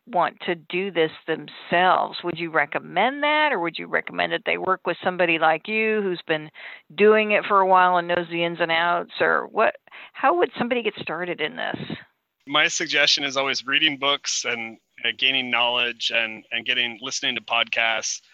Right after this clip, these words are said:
Speaker 2: You know, l-, listening to podcasts like this, this is a very basic introduction to syndication, but there are
Speaker 1: Mm-hmm.
Speaker 2: podcasts that are specifically just about syndication. I'm
Speaker 1: Mm-hmm.
Speaker 2: happy to answer more in-depth questions as well. We actually just performed our second syndication,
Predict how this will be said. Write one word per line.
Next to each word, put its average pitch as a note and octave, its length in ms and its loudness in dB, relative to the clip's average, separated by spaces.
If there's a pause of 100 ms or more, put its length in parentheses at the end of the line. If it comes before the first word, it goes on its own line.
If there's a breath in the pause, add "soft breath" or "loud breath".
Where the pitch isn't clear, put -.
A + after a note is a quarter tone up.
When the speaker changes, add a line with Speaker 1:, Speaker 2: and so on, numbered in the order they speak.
Speaker 2:
You A#2 80 -2
know, A2 80 0
l-, G#2+ 200 -8 (140)
listening C3+ 300 -4
to B2 120 -6
podcasts B2+ 380 0
like A#2+ 160 -8
this, D3+ 260 -2
this A#2 160 -12
is A2+ 140 -14
a A2 80 -12
very A2 240 -6
basic A2 400 -12
introduction A2+ 500 -6
to B2 60 -16
syndication, A2+ 640 -12 (500 soft breath)
but B2 120 -14
there B2+ 180 -4
are A#2+ 180 -6
Speaker 1:
Mm-hmm. A2 140 -14
Speaker 2:
podcasts A#2 440 -8
that A2 100 -16
are G#2 100 -18
specifically - 840 -14 (120)
just A2 320 -8
about F#2+ 420 -18
syndication. G2+ 640 -14 (320)
I'm A#2 60 -14
Speaker 1:
Mm-hmm. - 80 -12
Speaker 2:
happy B2 260 -2
to A#2 180 0
answer A#2 360 -2
more A#2 240 -8
in-depth A#2 320 -6
questions A2 580 -6
as G2+ 160 -18
well. G#2 380 -10 (420)
We B2+ 80 -4
actually C#3 300 0
just B2 200 -4
performed B2+ 480 -14
our A#2 300 -8
second F3+ 500 -2 (120)
syndication, E3+ 760 -4